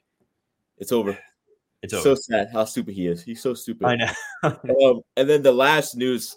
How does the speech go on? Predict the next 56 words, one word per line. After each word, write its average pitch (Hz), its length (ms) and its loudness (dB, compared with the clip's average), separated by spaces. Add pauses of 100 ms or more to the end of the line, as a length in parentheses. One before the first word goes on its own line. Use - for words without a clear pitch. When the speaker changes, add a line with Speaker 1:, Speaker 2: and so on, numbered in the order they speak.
Speaker 1:
it 107 100 -16
sucks 127 340 0
to 120 60 -8
hit 117 160 -6
the 104 80 -14
thing 113 360 -4
that 95 240 -4
Ja 107 160 2
Morant's 104 380 -4
out 101 200 -4
for 107 80 -8
the 95 80 -6
season, 98 380 -10
season-ending 95 540 -10
injury 95 500 -8 (340)
after 107 240 -2
coming 120 420 -4
back 107 260 -2
of 92 120 -6
not 98 200 -4
having 98 280 -6
to 92 160 -16
play, 104 480 -2
I 92 80 -4
don't 92 100 -6
know 87 60 -4
how 87 120 -6
many 98 220 -6
games 95 400 -6
because 90 340 -10
of 87 120 -10
the 90 80 -6
Speaker 2:
Yeah, 92 80 -2
Speaker 1:
whole 90 200 -2
Speaker 2:
yeah. 90 140 -4 (400)
Speaker 1:
gun 107 220 0
incident. 107 420 -4
A - 520 -20
couple 180 200 6
weeks 185 140 2
ago, 185 100 4
we 160 60 2
were 156 80 2
saying 156 180 0
how 131 120 2
dumb 120 280 0
he 160 140 0
was 143 400 2 (260)
for, 180 680 2 (300)
uh, 123 320 2
like, 113 220 0
celebrating 139 600 2
shooting 123 320 -6
into 120 200 -6
the 104 100 -8
stands. 120 560 -2